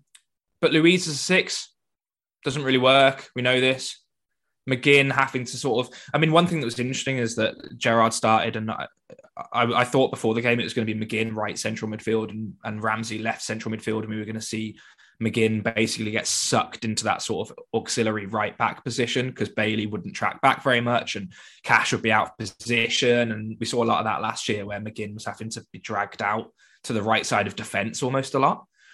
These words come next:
He started them the other way around, and I thought at first that paid dividends, played really well for, what, five minutes and twenty seconds or whatever it was before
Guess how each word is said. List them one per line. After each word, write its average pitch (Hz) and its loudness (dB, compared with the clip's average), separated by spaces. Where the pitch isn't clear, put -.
He 170 2
started 180 8
them 175 2
the 156 6
other 135 2
way 120 4
around, 120 4
and 110 -2
I 117 -4
thought 113 0
at 107 -10
first 120 2
that - -2
paid 107 -2
dividends, 110 -4
played 110 0
really 104 -4
well 107 -2
for, - -8
what, 104 -4
five 101 -2
minutes 101 -6
and 101 -8
twenty 101 -4
seconds 117 -4
or 117 0
whatever 117 0
it 110 -2
was 123 2
before 110 -4